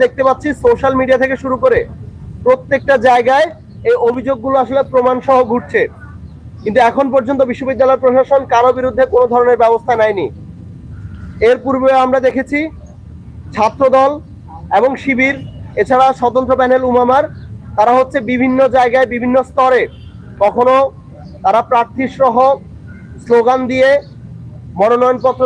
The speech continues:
জমা দেওয়া, উত্তোলন করা, কিংবা হচ্ছে ক্যাম্পাসে ব্যানার ফেস্টুন লাগানো ইত্যাদি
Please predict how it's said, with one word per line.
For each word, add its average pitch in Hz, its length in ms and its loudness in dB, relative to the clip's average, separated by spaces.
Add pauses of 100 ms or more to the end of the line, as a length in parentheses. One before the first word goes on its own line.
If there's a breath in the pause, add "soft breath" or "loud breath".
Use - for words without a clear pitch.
(100)
জমা 233 280 2
দেওয়া, 254 160 4 (100)
উত্তোলন 254 340 0 (100)
করা, 208 180 2 (640)
কিংবা 233 280 0
হচ্ছে 247 180 -4 (100)
ক্যাম্পাসে 247 500 0
ব্যানার 233 300 2
ফেস্টুন 247 400 -2
লাগানো 226 280 2 (840)
ইত্যাদি 262 480 0